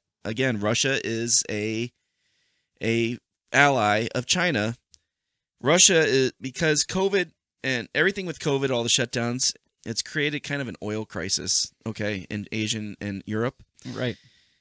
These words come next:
Speaker 1: China's trying to build two major pipelines that will take things out from the Arctic and bring it in, bypassing Europe.
Speaker 2: Mm-hmm.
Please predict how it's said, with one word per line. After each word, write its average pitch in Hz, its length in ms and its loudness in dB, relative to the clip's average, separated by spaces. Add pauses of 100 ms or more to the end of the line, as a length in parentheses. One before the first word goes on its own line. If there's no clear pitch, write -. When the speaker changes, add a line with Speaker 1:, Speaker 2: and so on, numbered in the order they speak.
Speaker 1:
China's 165 400 0
trying 156 220 2
to 139 80 4
build 127 280 4
two 156 140 4
major 127 280 2
pipelines 98 960 0
that 113 200 0
will 113 100 0
take - 240 0
things 107 480 -2
out 110 280 -2 (560)
from 131 180 -4
the 131 100 -2
Arctic 113 480 -2
and 104 160 -2
bring 107 160 0
it 104 80 -2
in, 101 300 -2 (100)
bypassing 110 580 2
Europe. - 360 -4 (200)
Speaker 2:
Mm-hmm. 135 180 -2